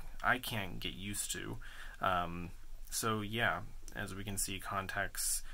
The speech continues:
no contacts there. I, I've tried installing all the way over here at the end. Google Contacts, nothing's there, even though I've enabled it to sync, that sort of thing. N F C does not work,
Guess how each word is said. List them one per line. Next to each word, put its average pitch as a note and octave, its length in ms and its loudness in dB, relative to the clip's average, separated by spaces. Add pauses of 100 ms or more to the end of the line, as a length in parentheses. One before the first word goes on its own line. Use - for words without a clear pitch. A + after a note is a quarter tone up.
(160)
no A#2+ 120 2
contacts G#2+ 480 0
there. F#2+ 500 4
I, F#2 120 4
I've F2+ 140 -2
tried G2 340 0
installing F2+ 960 -2 (720)
all - 180 -6
the - 60 -6
way C#2 120 -6
over C#2 140 -4
here G#2+ 320 0
at F#2 120 -4
the G#2 160 -2
end. G#2 420 0 (380)
Google A#2+ 240 2
Contacts, G#2+ 580 2
nothing's F#2 420 -2
there, G2 240 4
even F#2 240 0
though F2+ 140 2
I've F2 360 2
enabled F2+ 340 -2
it D#2 100 -8
to - 100 -8
sync, A2 540 0 (200)
that G#2+ 160 0
sort - 200 -2
of - 80 -4
thing. - 320 -4 (440)
N C3+ 120 0
F B2 80 -2
C A#2+ 220 2
does G2+ 260 -2
not G#2 260 0
work, A2 300 2